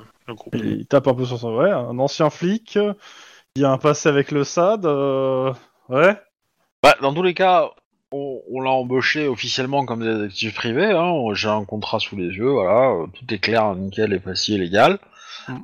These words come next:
Speaker 3: Euh, notre objectif, ça serait qu'il se fasse recruter. Donc à partir du moment où il se fait recruter, on aimerait bien, euh,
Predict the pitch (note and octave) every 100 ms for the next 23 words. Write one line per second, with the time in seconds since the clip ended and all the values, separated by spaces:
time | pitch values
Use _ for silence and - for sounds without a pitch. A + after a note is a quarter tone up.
0 | - G2+ G2+ G#2 G#2 G#2 G#2 G2+ G2+ G2+
1 | G#2 G2+ G#2 G2 F#2+ _ A#2+ A#2+ C#3 C3+
2 | C#3 - F#3+ F#3+ D#3+ C#3+ D#3 C#3+ C#3 -
3 | D3+ - C#3+ - C#3+ D3 C3 G#2 G#2+ G#2+
4 | A#2+ C#3+ C3+ C#3 C#3+ D3+ D3 B2 C#3+ C3+
5 | D#3+ _ - G#2 - B2 A#2+ A2+ A2+ A#2+
6 | A2+ D3+ E3 F3 C3 A2 G#2 G#2 G#2 G#2
7 | C3+ D3 D3+ C3+ G#2+ G2+ G2+ G2+